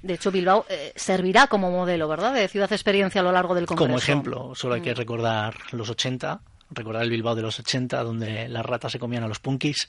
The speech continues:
Speaker 1: <laughs> Tal cual.
Speaker 2: Eh, sí, hay, hay canciones al respecto. Y, y ver el Bilbao que tenemos ahora, que, que es de presumir, ¿no? Que, que lo decimos con el pecho bien, bien sacado
Speaker 1: Ujú.
Speaker 2: y con la cabeza bien alta.
Speaker 1: Es verdad, eh, claro, quienes hemos vivido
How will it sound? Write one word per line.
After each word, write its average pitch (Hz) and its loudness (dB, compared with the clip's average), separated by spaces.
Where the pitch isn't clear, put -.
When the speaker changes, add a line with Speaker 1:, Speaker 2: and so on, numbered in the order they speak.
Speaker 1:
<laughs> - 2
Tal 185 0
cual. 202 6
Speaker 2:
Eh, 151 -4
sí, 131 0
hay, 117 -2
hay 123 -6
canciones 113 -4
al 117 -4
respecto. 120 -8
Y, 127 4
y 135 0
ver 120 0
el 123 0
Bilbao 120 0
que 127 -4
tenemos 120 -4
ahora, 117 -2
que, 107 -6
que - -6
es 113 -6
de 120 -6
presumir, 113 -8
¿no? 131 -10
Que, 104 -10
que 110 -14
lo 110 -12
decimos 110 -10
con 113 -10
el 107 -10
pecho - -10
bien, 107 -10
bien 113 -6
sacado 117 -2
Speaker 1:
Ujú. 113 -2
Speaker 2:
y 110 -6
con 120 -6
la 110 -4
cabeza 117 -6
bien 113 -8
alta. 113 -10
Speaker 1:
Es 170 -10
verdad, 165 0
eh, 131 -4
claro, 147 -10
quienes - -8
hemos 175 -6
vivido 180 -4